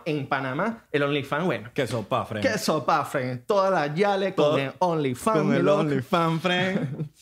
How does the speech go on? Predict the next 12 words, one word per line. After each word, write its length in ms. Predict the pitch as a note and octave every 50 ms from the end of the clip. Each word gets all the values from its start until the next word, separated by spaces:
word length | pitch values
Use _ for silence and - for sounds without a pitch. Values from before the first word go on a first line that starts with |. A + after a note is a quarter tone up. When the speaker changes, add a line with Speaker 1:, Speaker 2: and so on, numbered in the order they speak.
| - - -
Speaker 1:
<laughs> 320 | - - - _ _ _ _
Speaker 2:
Pero, 760 | - E3 F3+ F3+ F3+ F3 E3+ E3+ E3 E3 E3+ - - _ _ _ _ _ _ _ _ _ -
pero 180 | - F#3 F#3+ G3
OnlyFans, 880 | G3+ G#3 G#3 G3+ G#3 G#3+ G#3 A3 C4 C#4 - - - - - - _ _ _ _ _ _ _ _ _ _ _ _ _ _ _ _ _ _ - _ _ _ _ _ -
yo 100 | D#3+ G#3+
no, 100 | B3 C4
yo 100 | G#3+ G3 G#3+
no 60 | A#3+
sé 120 | - C#4+
mucho 240 | C4+ C4+ C4+ C4+ C4+
de 80 | F3+ C3+
Patreon. 520 | - - D#3+ C3+ A2+ - - - - -